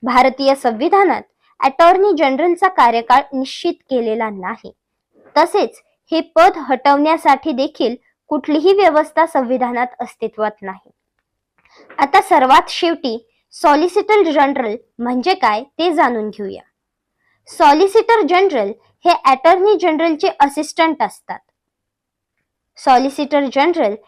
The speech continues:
हे देशाचे क्रमांक दोन वरचे कायदा अधिकारी आहेत. ते अटॉर्नी जनरल म्हणजेच महान्यायवादींना मदत करण्याचं काम करतात. सॉलिसिटर जनरल यांना देखील मदतीसाठी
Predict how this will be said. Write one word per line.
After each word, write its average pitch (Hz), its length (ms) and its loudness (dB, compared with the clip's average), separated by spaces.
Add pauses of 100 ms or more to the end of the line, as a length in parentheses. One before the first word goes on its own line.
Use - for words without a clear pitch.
(140)
हे 302 100 0
देशाचे 320 520 0
क्रमांक 359 580 0
दोन 285 380 2
वरचे 370 320 2
कायदा 240 380 2
अधिकारी 240 440 0
आहेत. 190 260 -4 (720)
ते 339 40 4 (200)
अटॉर्नी 370 420 2
जनरल 330 420 2 (280)
म्हणजेच 330 480 0 (100)
महान्यायवादींना 359 1160 2 (120)
मदत 269 400 0
करण्याचं 320 440 0
काम 226 280 -2
करतात. 202 380 -12 (640)
सॉलिसिटर 294 680 0
जनरल 311 460 0 (280)
यांना 294 320 4
देखील 403 360 2
मदतीसाठी 294 800 0